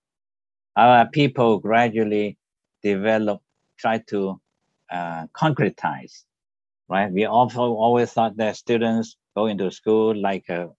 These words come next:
like a raw material in a machine, and you, you, you program it, and after, afterwards it will become,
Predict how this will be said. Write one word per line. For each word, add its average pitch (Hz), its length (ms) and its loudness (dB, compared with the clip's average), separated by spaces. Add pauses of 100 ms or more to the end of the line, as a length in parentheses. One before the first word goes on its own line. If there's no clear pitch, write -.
(120)
like 92 260 -6
a 78 240 -4 (320)
raw 110 240 4
material 101 720 2
in 87 220 -6
a 85 60 -10
machine, 101 640 -2 (360)
and 90 220 -2
you, 92 280 0
you, 85 220 -6 (600)
you 101 160 -2
program 123 640 2
it, 123 160 -4 (500)
and 120 200 0 (220)
after, 147 480 2
afterwards 120 880 0
it 110 80 -8
will 107 140 -2
become, 95 500 -6